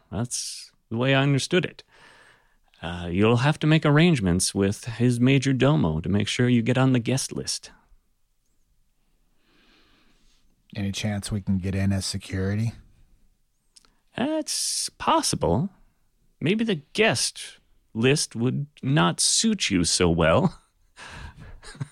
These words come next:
Speaker 1: <laughs>
Speaker 2: It'd be a stretch.
Speaker 1: <laughs> It would be. And he looks up at you, up and down, like he's seen you for the first time, and he kind of backs <laughs> away a little bit.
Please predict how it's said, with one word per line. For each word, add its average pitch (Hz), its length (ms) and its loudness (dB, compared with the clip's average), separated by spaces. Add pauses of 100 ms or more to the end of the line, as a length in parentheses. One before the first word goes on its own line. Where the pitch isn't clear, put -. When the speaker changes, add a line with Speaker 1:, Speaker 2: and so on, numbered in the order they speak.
(300)
Speaker 1:
<laughs> 165 80 -2 (1600)
Speaker 2:
It'd 107 140 -4
be 107 100 0
a 95 60 -2
stretch. - 600 -8 (180)
Speaker 1:
<laughs> - 80 4 (440)
It 233 200 0
would 226 280 0
be. 104 280 2
And 104 220 -2 (340)
he 110 100 2
looks 101 300 2
up - 220 2
at 87 140 -2
you, 90 240 4
up 95 180 -2
and 90 140 0
down, 87 400 2
like 87 260 -4
he's 87 300 -6
seen 92 320 4
you 90 100 4
for 95 140 -2
the 87 80 -4
first - 320 0
time, 90 340 2
and 87 80 -2
he 85 60 -6
kind 87 180 -4
of 85 100 -6
backs 82 340 -2
<laughs> - 20 -2
away 127 320 4
a 117 60 4
little 117 200 0
bit. 127 240 0